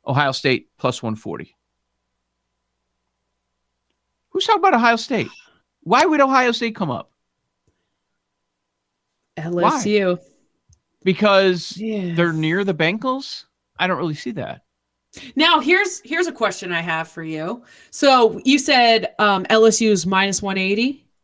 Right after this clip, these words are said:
Speaker 1: Yeah.
Speaker 2: Is that something you would bet? Because normally you don't bet on things that are minus one eighty. But
Speaker 1: Mm.
Speaker 2: in,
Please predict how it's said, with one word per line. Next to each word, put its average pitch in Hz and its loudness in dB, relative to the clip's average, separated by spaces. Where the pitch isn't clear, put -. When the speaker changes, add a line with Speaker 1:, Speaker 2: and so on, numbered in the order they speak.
Speaker 1:
Yeah. 120 -4
Speaker 2:
Is 285 4
that 277 2
something 233 -6
you 196 -4
would 175 -2
bet? 156 -2
Because 208 0
normally 233 0
you 214 -2
don't 190 -4
bet 165 2
on 147 -4
things 160 -12
that 151 -8
are 139 -8
minus 120 -8
one 110 -12
eighty. 92 -10
But 226 0
Speaker 1:
Mm. 139 -6
Speaker 2:
in, 285 0